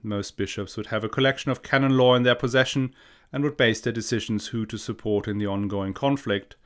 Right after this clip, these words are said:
on these laws. There are conflicting sources who ordered the codification of canon law and who actually produced the first approved version,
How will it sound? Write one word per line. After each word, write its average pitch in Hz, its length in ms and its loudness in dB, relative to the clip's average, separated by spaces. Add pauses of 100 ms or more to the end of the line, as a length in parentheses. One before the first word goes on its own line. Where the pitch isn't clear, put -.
(440)
on 107 220 2
these 87 340 -6
laws. 104 580 0 (800)
There 147 180 4
are 165 100 8
conflicting 147 500 0
sources 113 460 -4
who 117 180 -4
ordered 120 300 4
the 113 80 -2
codification 110 720 -2
of 104 100 -6
canon 104 340 0
law 107 220 4
and 107 100 2
who 107 60 0
actually 101 360 -6
produced 143 500 2
the 110 60 -8
first 104 360 -2
approved 101 320 -6
version, 131 500 4